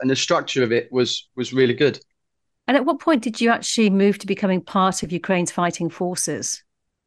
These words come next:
Speaker 1: I married, fell in love with Mariupol, was looking to retire there, married, uh, my wife, who, who was from Crimea. Uh, so she's moved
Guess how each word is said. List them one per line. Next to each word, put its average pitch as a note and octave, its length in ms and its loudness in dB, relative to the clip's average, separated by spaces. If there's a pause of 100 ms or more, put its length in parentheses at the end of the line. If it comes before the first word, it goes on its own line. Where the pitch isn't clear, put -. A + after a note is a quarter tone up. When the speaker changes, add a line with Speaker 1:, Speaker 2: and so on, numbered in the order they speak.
(200)
Speaker 1:
I G3 100 4
married, G3 440 4 (520)
fell F3 120 0
in E3 80 2
love D3+ 120 0
with C#3+ 120 -2
Mariupol, D3+ 420 2
was C#3+ 140 -10
looking - 220 -6
to B2 140 -12
retire C#3+ 400 2
there, B2+ 260 4
married, C#3+ 400 4 (420)
uh, G#2+ 200 4
my B2 160 4
wife, C3 500 2 (280)
who, B2+ 380 2
who C3 160 2
was A#2+ 140 0
from C#3 240 2
Crimea. C3 580 2 (320)
Uh, A#2 220 -2
so C3 160 -4
she's C3 420 0 (160)
moved C3+ 440 2